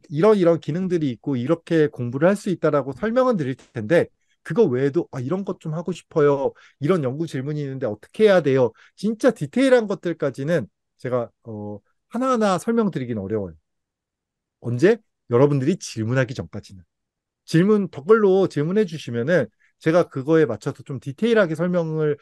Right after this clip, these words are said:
해드릴 수가 있는데, 그게 아니고 그냥 뭉뚱그려가지고 "디지털 인문학이 하고 싶어요"라고 하면은 제가 드릴 수 있는 말은 "네, 열심히 하세요"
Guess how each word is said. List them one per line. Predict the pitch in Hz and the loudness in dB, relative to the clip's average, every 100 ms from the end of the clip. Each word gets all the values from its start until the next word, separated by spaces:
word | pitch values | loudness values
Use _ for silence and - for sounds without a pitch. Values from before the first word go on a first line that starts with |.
| _ - | _ -4
해드릴 | 226 226 | -2 -2
수가 | 202 170 131 | -4 -4 -4
있는데, | 92 95 98 143 - _ _ _ _ | -4 -6 0 0 -2 _ _ _ _
그게 | 156 240 | -2 2
아니고 | 185 147 156 165 120 - | 2 0 -2 -2 -2 -6
그냥 | 143 120 - _ _ _ | -4 -4 -8 _ _ _
뭉뚱그려가지고 | 139 165 226 208 165 139 120 120 107 123 117 113 | -8 -4 -4 0 2 0 -2 -6 -6 -4 -4 -4
"디지털 | 165 170 170 | -6 -2 -4
인문학이 | 117 120 117 139 | -2 -4 -4 -4
하고 | 139 | -6
싶어요"라고 | 135 - 139 131 127 98 120 | -10 -4 -2 0 -2 -4 -4
하면은 | 113 117 120 117 - _ _ | -4 -4 -4 -6 -10 _ _
제가 | 113 120 113 110 | -12 -8 -6 -8
드릴 | - 127 | -10 -12
수 | 123 123 | -10 -10
있는 | 117 107 | -8 -8
말은 | 98 98 101 | -8 -10 -10
"네, | 104 | -8
열심히 | 104 107 123 120 | -8 -8 -8 -6
하세요" | 110 - 110 113 120 | -6 -4 -2 2 0